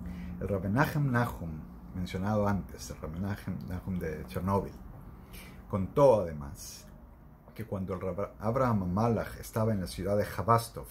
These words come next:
que es Fastov, se encerró y se aisló completamente. Estuvo, el día de hoy diríamos como en cuarentena,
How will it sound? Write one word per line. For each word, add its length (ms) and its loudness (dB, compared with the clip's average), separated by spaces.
que 80 -8
es 160 -8
Fastov, 400 0
se 200 0
encerró 580 4
y 60 -8
se 120 -4
aisló 400 2
completamente. 840 -4
Estuvo, 580 0
el 160 0
día 140 8
de 60 6
hoy 140 4
diríamos 380 2
como 120 -4
en 80 -2
cuarentena, 560 0